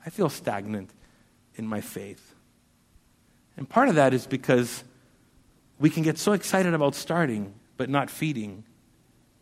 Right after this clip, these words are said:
and flourishing. And I, here's my, my concern for myself and even us as a community, that we can become malnourished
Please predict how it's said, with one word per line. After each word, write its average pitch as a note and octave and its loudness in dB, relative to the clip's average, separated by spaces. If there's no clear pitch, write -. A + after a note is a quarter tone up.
and A#2+ -8
flourishing. B2+ -4
And D3 6
I, - -2
here's G3+ 4
my, D3+ 6
my C#3+ 2
concern D3+ 2
for C#3+ 0
myself C3 2
and C3 2
even C3 0
us C#3+ 0
as C#3 -4
a C3+ 0
community, C#3+ 2
that A#2 2
we C3+ 2
can E3 0
become C#3 2
malnourished C#3 4